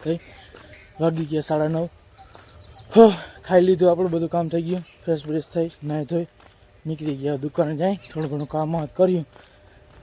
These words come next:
નકર બે ત્રણ વસ્તુ આપણે ગાય ઘરે પુગાડવાને, ખોળ, કપાયા ને ગોળનો ડબ્બો. હ,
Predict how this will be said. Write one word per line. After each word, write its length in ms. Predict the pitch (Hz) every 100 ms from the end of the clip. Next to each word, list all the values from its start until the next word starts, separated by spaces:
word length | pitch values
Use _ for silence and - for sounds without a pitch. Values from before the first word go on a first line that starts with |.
| -
નકર 200 | 151 139
બે 120 | 143 170
ત્રણ 220 | 180 170
વસ્તુ 180 | 175 -
આપણે 240 | 165 160 151
ગાય 260 | 160 170 156 143
ઘરે 180 | - 165 147
પુગાડવાને, 440 | 165 170 165 156 160 -
ખોળ, 260 | 170 156 147 - - - - - - - - -
કપાયા 520 | 160 170 165 160 131
ને 160 | 139 139 120 - - - - - - - -
ગોળનો 280 | 160 165 151
ડબ્બો. 260 | 147 165 151 - - - - - - - - - - -
હ, 20 | -